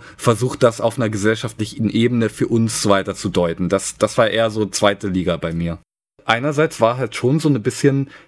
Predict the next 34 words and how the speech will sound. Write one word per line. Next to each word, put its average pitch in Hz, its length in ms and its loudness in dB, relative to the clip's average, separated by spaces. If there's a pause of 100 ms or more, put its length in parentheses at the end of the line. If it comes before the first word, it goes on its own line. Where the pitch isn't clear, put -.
Zweiklassengesellschaft, 156 1160 2
die 165 80 0
da, 151 400 4
ähm, - 720 -6
zur 131 140 -2
Schau 135 180 6
gestellt 156 340 4
wurde. 151 200 4
Die 123 140 0
Reichen, 139 380 2
die 135 80 0
sich 131 180 0
dran 113 180 0
ergötzen 127 500 2
und 127 220 -2
die 135 80 4
armen 120 200 0
Schweine, 127 380 4
die 127 100 -2
da 123 100 4
mitmachen 165 540 0
müssen. 185 320 2 (360)
Aber 135 340 0
andererseits 147 680 0
gibt's - 200 0
ja 151 100 6
sogar 135 240 2
drei 135 260 0
Klassen. 95 500 -2
Die 101 180 0
Wärter 147 380 2
zum 113 180 -4
Beispiel 110 440 2
we-, 131 200 0